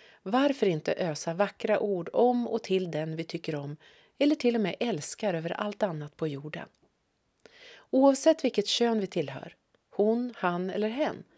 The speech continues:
bör vi stå raka och stolta över att vara de vi är. Att ösa kärlek, visa medkänsla, ha empati och stärka andra gör att den som tar emot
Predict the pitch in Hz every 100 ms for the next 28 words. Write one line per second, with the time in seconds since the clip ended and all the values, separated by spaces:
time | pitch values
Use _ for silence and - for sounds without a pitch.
0 | _ - - _ 180 233 262 269 247 226
1 | 202 165 156 202 170 - 165 - - 165
2 | 156 - 160 147 156 156 143 139 147 165
3 | - _ _ _ _ _ _ - - -
4 | - - - - 277 262 320 - 180 151
5 | 160 - - - 214 226 - 240 208 151
6 | - 180 185 - - - _ _ - -
7 | 156 175 175 190 - - 220 165 - 185
8 | 160 160 - - 196 190 233 190 196 196
9 | 196 208 202 214 208 233 262 330 185 -